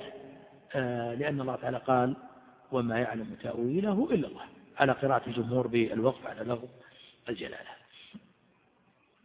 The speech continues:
آه، هذا. ولا نقول كما قال بعض ال-، ال-، ال-، ال-، هؤلاء ال-، ال-، ال-، أهل التفويض ال-، ال-، ال-، الضلال،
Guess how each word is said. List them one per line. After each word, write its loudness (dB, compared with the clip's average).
آه، -4
هذا. 2
ولا 8
نقول 4
كما 6
قال 6
بعض 6
ال-، 2
ال-، 0
ال-، -2
ال-، -4
هؤلاء -2
ال-، -2
ال-، -6
ال-، -12
أهل 0
التفويض 0
ال-، 0
ال-، -4
ال-، -8
الضلال، 6